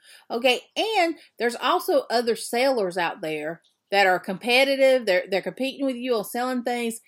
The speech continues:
They will go on there and do stuff like that to try to hurt your business.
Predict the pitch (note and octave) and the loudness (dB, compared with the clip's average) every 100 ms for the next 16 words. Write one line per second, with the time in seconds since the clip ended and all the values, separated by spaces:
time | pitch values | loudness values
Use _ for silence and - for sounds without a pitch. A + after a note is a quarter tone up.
0 | _ _ _ _ _ - G3+ D4 A4+ E4+ | _ _ _ _ _ -4 8 10 10 6
1 | B3 A#3+ A3 G#3 G3 F#3 E3 G3 F#3+ F#3 | 2 4 4 2 2 2 2 -2 0 4
2 | A#3+ C4+ G#3 - - G#3+ G3 D3+ A2+ F#3 | 4 4 -2 -4 0 0 0 -4 -2 4
3 | A#3 G3 F#3+ - A#3 G#3 F#3+ F#3 D#3+ E3 | 4 4 -2 -2 0 2 2 -2 -4 -6
4 | D#3 D3+ - - - | -8 -12 -14 -18 -18